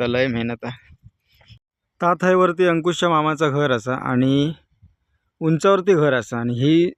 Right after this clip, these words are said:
जमीन, अ, त्यांची शेतीची जमीन आहे ती खाली असा. तर, अ, इकडचं ऊस तोडल्यानंतर नेऊसाठी इकडनं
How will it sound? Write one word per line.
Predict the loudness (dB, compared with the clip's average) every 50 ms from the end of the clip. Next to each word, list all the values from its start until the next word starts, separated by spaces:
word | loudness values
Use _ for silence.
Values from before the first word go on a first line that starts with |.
| -12 -10 -4
जमीन, | -2 -2 0 0 0 0 0 0
अ, | 0 0 0 -2 -4 -8 -12 _ _ -20
त्यांची | -20 -16 -10 -10 -8 -8 -8 -6
शेतीची | -4 -4 -4 -4 -4 -6 -4 -2
जमीन | 0 0 0 0 0 -2
आहे | -2 -2
ती | -4 -4
खाली | -4 -4 -2 -2 -2
असा. | -4 -4 -6 -8 -8 -10 -12 -12 -14 -14 -14 -14 -10 -4
तर, | -2 0 0 0 0 -2 -2
अ, | -4 -6 -8 -10 -10 -10 -12 -12 -14 -14 -10 -10
इकडचं | -6 -2 -2 -2 0 0 0 0
ऊस | 2 2 2 0 0 0
तोडल्यानंतर | 0 2 2 2 2 2 2 0 -4 -4 -4 -4
नेऊसाठी | -2 0 0 0 0 0 -2 -2 0 0 -2 -2
इकडनं | 0 0 0 0 0 -2